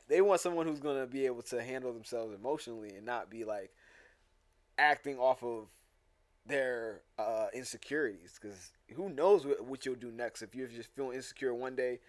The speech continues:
in this area, you might feel insecure about that on the other area. Who knows? That's instability. And most men at that level that we're talking about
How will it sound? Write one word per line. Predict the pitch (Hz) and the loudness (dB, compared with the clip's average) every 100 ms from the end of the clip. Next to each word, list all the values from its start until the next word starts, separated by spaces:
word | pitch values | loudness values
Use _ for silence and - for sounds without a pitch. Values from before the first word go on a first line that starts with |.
| - - _ | -20 -20 _
in | 104 | -2
this | 127 160 | 0 2
area, | 135 123 120 123 | 4 4 4 0
you | 123 | -4
might | 135 131 | -2 -2
feel | - 135 | 0 0
insecure | 131 - - 139 | 0 -6 0 2
about | 131 131 | 4 4
that | 151 151 113 | 6 6 4
on | 127 | 2
the | 135 | 4
other | 175 143 | 6 4
area. | 113 104 98 - _ _ _ _ _ - - | 2 -2 -8 -16 _ _ _ _ _ -20 -10
Who | 147 | -4
knows? | 180 175 247 107 - - - | 4 6 6 4 -8 -20 -2
That's | 160 143 | -2 0
instability. | 165 - 147 156 202 123 - - - | -2 -2 -2 4 4 2 -8 -16 -10
And | 120 | 2
most | 160 175 | 2 2
men | 151 156 | 0 2
at | 143 - | 0 2
that | 139 120 | 0 0
level | 117 151 147 107 113 _ - _ - | 2 2 2 -6 -8 _ -20 _ -4
that | 107 | -2
we're | 107 | -2
talking | - 151 151 123 | 2 2 2 -6
about | 113 110 120 | -2 0 -2